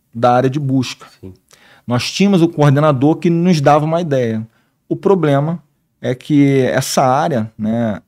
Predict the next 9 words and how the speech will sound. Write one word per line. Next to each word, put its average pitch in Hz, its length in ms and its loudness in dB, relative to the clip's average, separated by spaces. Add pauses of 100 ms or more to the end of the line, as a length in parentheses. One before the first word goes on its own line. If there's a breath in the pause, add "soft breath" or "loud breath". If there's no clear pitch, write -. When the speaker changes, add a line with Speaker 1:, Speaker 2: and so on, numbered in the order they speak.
(100)
Speaker 1:
ela 117 200 -6
te - 120 -10
dá 131 120 -2
um 165 100 -4
raio, 120 640 -4 (960)
né, 104 320 -8 (220)
de 120 140 -8
quinze 131 360 -6
quilômetros. 160 880 -8